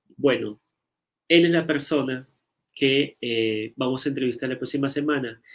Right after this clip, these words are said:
¿Quién no ha visto alguna vez Perú, Imperio de Tesoros Escondidos? ¿No? Esa, ese tráiler que saca, sacó Prom Perú, ¿no? En, en, en todas las redes. Bueno,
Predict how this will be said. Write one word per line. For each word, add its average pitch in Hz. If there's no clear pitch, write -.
¿Quién 170
no 160
ha 147
visto 151
alguna 139
vez 139
Perú, 135
Imperio 127
de 123
Tesoros 117
Escondidos? 113
¿No? 120
Esa, 117
ese 123
tráiler 131
que -
saca, 123
sacó 123
Prom 127
Perú, 143
¿no? 123
En, 113
en, 113
en 113
todas 135
las 120
redes. 135
Bueno, 120